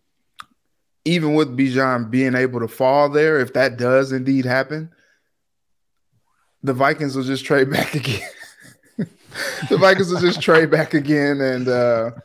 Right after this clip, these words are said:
and try to get some of those picks. So here's the, here's the thing, and Sam, you, you kinda went where I was gonna go with it. You, you trade up and you get a quarterback. So now you've given up current assets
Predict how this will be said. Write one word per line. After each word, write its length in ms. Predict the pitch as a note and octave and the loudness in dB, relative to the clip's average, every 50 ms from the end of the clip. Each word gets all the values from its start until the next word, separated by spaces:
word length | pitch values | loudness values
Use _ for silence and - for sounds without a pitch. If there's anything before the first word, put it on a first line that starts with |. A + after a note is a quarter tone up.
| _ _ - - _ - | _ _ -20 -16 _ -8
and 120 | D3+ D3+ | -6 0
try 140 | - E3+ D#3+ | 2 2 2
to 80 | D#3 | 2
get 160 | D3 C#3 D3+ C#3+ | 2 -2 -4 -4
some 180 | - D3+ C#3+ | -2 -4 -2
of 80 | C#3 C3 | 0 0
those 200 | C3 C3 B2 B2+ | 0 0 -2 -2
picks. 260 | - - C3+ B2+ - - - - - - - | -4 -4 -4 -4 -4 -8 -20 -20 -20 -12 -4
So 360 | - - A3+ A3+ G#3+ G3+ - | 0 2 4 4 4 2 2
here's 340 | D#3 D#3 G#3 C#4 D#4+ C#4+ G#3 | 0 0 2 2 2 2 2
the, 240 | G3+ G3 D3 - | 2 2 2 0
here's 240 | D3+ F#3+ C4+ D4+ A#3 | 0 0 0 0 0
the 100 | F#3 F3 | -4 -6
thing, 640 | E3 - F3 E3+ D3+ C3+ A#2+ A2+ A2+ - - G#2 - _ _ _ _ - | -4 -2 -2 -2 -2 -2 -4 -6 -8 -12 -16 -20 -20 _ _ _ _ -6
and 160 | C3 C#3 C3+ | -4 -4 -4
Sam, 360 | C3+ - F3 E3+ E3 D#3+ D#3 | -4 -2 -2 0 0 0 -2
you, 140 | D#3 E3+ F#3+ | -2 -2 -2
you 220 | F#3+ D#3+ D3+ E3+ | -4 -4 -6 -6
kinda 300 | E3+ E3+ F#3 F3 E3 D3+ | -4 -2 -2 -2 -2 -2
went 260 | C#3 C3 C#3+ D3 C3+ B2 | -2 -2 -2 -2 -2 -2
where 180 | C#3 C#3 C3+ B2+ | 0 0 0 2
I 100 | B2+ C3+ | 2 0
was 160 | C#3 C3+ B2 | 0 -2 -2
gonna 220 | B2 B2+ A#2+ A#2+ | -4 -6 -6 -4
go 180 | A2+ A#2+ A#2 A2+ | -4 -4 -4 -4
with 240 | A#2 A2+ G#2 - A#2 | -4 -6 -8 -10 -12
it. 140 | A2 - - _ _ _ _ _ _ _ _ _ | -14 -14 -16 _ _ _ _ _ _ _ _ _
You, 580 | - C3+ D3+ D#3 D#3+ D#3 D3 C#3 B2+ A#2+ - - _ _ _ _ _ _ _ _ - | -6 -4 0 2 2 4 4 2 2 0 -4 -10 _ _ _ _ _ _ _ _ -10
you 140 | B2 B2+ B2 | -8 -8 -6
trade 420 | B2+ - - E3+ F3+ G3+ G3 F#3 | -4 -2 2 4 4 4 4 4
up 280 | D#3+ C#3+ D3 D#3+ - - - - _ _ _ _ _ _ _ _ _ _ _ _ _ _ | 4 4 2 0 -2 -6 -12 -20 _ _ _ _ _ _ _ _ _ _ _ _ _ _
and 200 | - C3+ C3+ C3 | -4 -2 -2 0
you 100 | C3 C3 | -2 -2
get 160 | B2 C3+ D3 D3+ | -2 0 0 0
a 40 | |
quarterback. 600 | D3 - D3+ D3+ C#3 C3 A#2 A2+ A#2 A2 - - _ _ - - _ _ | 0 0 2 2 2 2 0 -4 -4 -6 -10 -12 _ _ -20 -20 _ _
So 180 | - - D#3+ | -2 0 0
now 480 | C#3 C#3 D3 D#3+ E3+ F3 E3 D#3 C#3+ - | 0 2 2 2 4 4 4 2 0 -2
you've 340 | - - B2+ C#3 C#3 B2 B2 | -6 -6 -6 -4 -4 -2 0
given 320 | C#3 D#3 D#3 D3+ D3+ D3 | 0 0 0 0 -2 0
up 260 | D3 C#3 C3+ C3 - - - _ _ _ _ _ _ _ _ _ _ _ _ _ _ _ | 0 2 2 2 0 -4 -10 _ _ _ _ _ _ _ _ _ _ _ _ _ _ _
current 380 | - - E3+ F3 F3 F3+ E3+ - | -8 -4 -2 -2 0 -2 0 0
assets 640 | - D3+ D#3+ D#3+ D#3+ - E3+ E3 D#3+ D#3 D3+ - | 0 0 0 -2 -2 -2 -2 0 0 -2 -2 -6